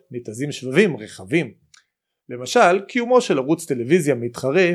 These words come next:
פוגע באופן אנוש בדמוקרטיה, כי יש שם רעיונות שחורגים מדע-, רעיונות שחורגים מדעות ההסכמה. לכן ציר ההסכמה מתקומם נגדו, ופועל לפגוע לו בתקציבי הפרסום.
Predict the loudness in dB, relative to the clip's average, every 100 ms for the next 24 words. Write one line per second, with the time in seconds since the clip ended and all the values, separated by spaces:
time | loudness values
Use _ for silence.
0 | -4 -6 2 2 2 -2 -2 -2 -2 -2
1 | -4 0 0 0 -6 -6 -6 -6 -10 -20
2 | _ _ _ _ -2 0 2 4 6 6
3 | 6 4 0 -2 -4 -4 -2 0 0 0
4 | -2 0 2 0 -4 -8 2 4 4 2
5 | 0 0 0 2 4 4 2 0 -2 -8
6 | -12 -12 -12 -14 _ _ -20 _ _ -10
7 | 2 4 4 4 4 6 2 -2 2 2
8 | 2 -2 -4 2 6 6 4 0 0 -2
9 | -4 -12 -6 -2 -2 -2 0 4 6 4
10 | 0 -4 -8 -12 -10 -10 -10 -10 -2 -2